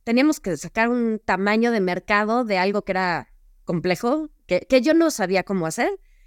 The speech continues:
y rebotándolo con una amiga que es economista, que justo ella se había dado una pausa de un año para estar con su bebé, me dijo, "Ah, está bien fácil, mira, cruzas esta información del inegi con esta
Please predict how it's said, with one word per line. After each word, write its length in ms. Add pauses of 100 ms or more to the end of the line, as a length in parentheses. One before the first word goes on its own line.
(140)
y 120
rebotándolo 720
con 180
una 800
amiga 560
que 120
es 80
economista, 800
que 120
justo 380
ella 180
se 120
había 140
dado 220
una 180
pausa 380
de 140
un 180
año 300
para 540
estar 340
con 120
su 120
bebé, 320
me 100
dijo, 160
"Ah, 180
está 240
bien 200
fácil, 320
mira, 260 (380)
cruzas 480
esta 880
información 600
del 140
inegi 460
con 200
esta 480